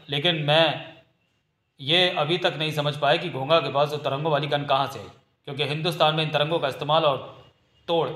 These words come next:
एक ही आदमी जानता है और वह आदमी इन तरंगों का आविष्कारक प्रोफेसर विकल्प बेदादे, जो काफ़ी ब-, समय पहले अपने मानसिक संतुलन खो बैठा था।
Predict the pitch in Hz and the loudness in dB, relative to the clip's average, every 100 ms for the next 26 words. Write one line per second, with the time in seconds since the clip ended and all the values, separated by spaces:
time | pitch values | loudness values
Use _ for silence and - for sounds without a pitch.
0 | - 175 180 185 151 139 139 135 131 165 | 0 2 2 4 4 2 0 -2 2 4
1 | 156 139 147 143 143 147 143 139 147 156 | 4 6 6 6 0 -4 -2 -2 -2 0
2 | 139 139 - 143 143 135 131 147 143 - | 0 0 4 6 4 -2 -4 -2 -2 -4
3 | - - - 139 147 160 143 131 139 139 | -10 -20 -4 -2 2 2 2 4 4 2
4 | 107 - - - 143 165 170 175 151 151 | -6 -14 -16 -8 2 4 4 2 2 2
5 | 147 151 151 147 143 160 139 135 135 131 | 2 0 2 2 2 2 0 -2 -2 -4
6 | 151 139 131 156 139 147 139 107 101 | -8 -8 -4 -4 0 2 2 0 -10